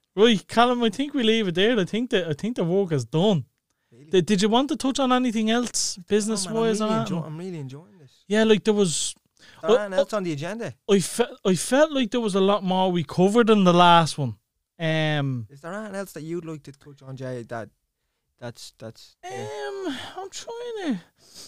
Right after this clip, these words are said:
Speaker 1: A, a lot of people, Dean actually wanted to kind of talk on, like, how well spoken you are, and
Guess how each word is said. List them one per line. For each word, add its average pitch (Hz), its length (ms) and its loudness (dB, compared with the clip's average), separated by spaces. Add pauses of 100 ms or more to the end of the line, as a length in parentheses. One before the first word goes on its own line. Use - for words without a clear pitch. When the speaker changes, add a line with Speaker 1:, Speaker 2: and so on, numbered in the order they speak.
(280)
Speaker 1:
A, 311 200 4
a - 20 4
lot 370 180 2
of 339 100 2
people, 269 420 2
Dean 370 360 0
actually 269 320 0
wanted 214 320 2
to 175 100 -2
kind 175 300 -2
of 139 60 -4
talk 170 420 -4
on, 160 180 -4
like, 143 220 -2
how 165 240 -2
well 156 360 0
spoken 156 520 -4
you 151 80 -4
are, 143 380 2
and 123 200 -2